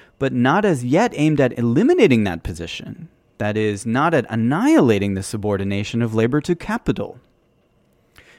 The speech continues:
This striving is indeed common to the English trade unionisti, who are hostile towards socialism, to the Catholic workers, to the Zubatov workers,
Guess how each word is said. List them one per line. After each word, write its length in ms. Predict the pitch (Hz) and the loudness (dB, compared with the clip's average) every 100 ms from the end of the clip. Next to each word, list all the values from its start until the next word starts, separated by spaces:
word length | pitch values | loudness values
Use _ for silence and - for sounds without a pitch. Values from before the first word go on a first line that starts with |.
| _ | _
This 180 | 139 156 | -4 -2
striving 840 | - - 117 113 190 147 113 107 | -4 -4 0 4 4 4 2 0
is 240 | - 123 117 | -2 0 2
indeed 520 | 120 117 160 156 - | 2 4 2 2 -2
common 640 | - 165 185 101 95 139 - | 0 2 4 2 -4 -10 -8
to 120 | 127 | -2
the 160 | 127 | 0
English 400 | 123 131 120 113 | 2 2 2 0
trade 260 | - 120 110 | 0 0 2
unionisti, 1040 | 110 113 117 165 131 - - 87 87 117 - - - _ | 0 0 2 2 0 -4 -10 -10 -10 -12 -16 -20 -20 _
who 140 | - 139 | -2 2
are 120 | 131 | 2
hostile 840 | 131 160 185 - - 90 85 120 - - | 0 -4 -4 -4 -4 -2 -4 -8 -12 -12
towards 400 | - 110 104 - | -2 -2 -2 -6
socialism, 840 | - 226 - 113 113 - - - _ - _ | -2 -2 0 -4 -4 -10 -14 -18 _ -20 _
to 140 | - 135 | -8 -4
the 100 | 139 | -4
Catholic 580 | - 226 294 - 123 - | -6 -6 -4 -2 -2 -2
workers, 540 | 123 - - - - _ _ | -6 -6 -12 -14 -20 _ _
to 160 | - 214 | -8 -6
the 120 | 214 | -4
Zubatov 800 | 202 220 285 220 - - - - | -4 0 2 2 0 -6 -10 -10
workers, 600 | 104 - - - - - | -12 -12 -14 -20 -20 -20